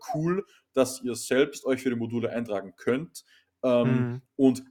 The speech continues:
Speaker 1: alle sagen immer so, das ist ja so viel Selbstverantwortung und Arbeit, sich für die Module einzutragen und, und, und keine Ahnung. Also,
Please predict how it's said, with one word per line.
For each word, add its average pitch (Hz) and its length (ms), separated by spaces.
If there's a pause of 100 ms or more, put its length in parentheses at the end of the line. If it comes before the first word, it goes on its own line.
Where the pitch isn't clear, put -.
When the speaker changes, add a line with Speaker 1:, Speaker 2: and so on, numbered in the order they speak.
Speaker 1:
alle 135 240
sagen 131 380
immer 135 200
so, 131 140
das 123 120
ist 127 200
ja 123 80
so - 200
viel 123 220
Selbstverantwortung 123 1500
und 110 160 (100)
Arbeit, 120 500
sich 123 200
für - 120
die 117 80
Module 117 440
einzutragen 113 680
und, 110 220 (340)
und, 113 340
und 113 380
keine 120 300
Ahnung. 120 260
Also, 123 260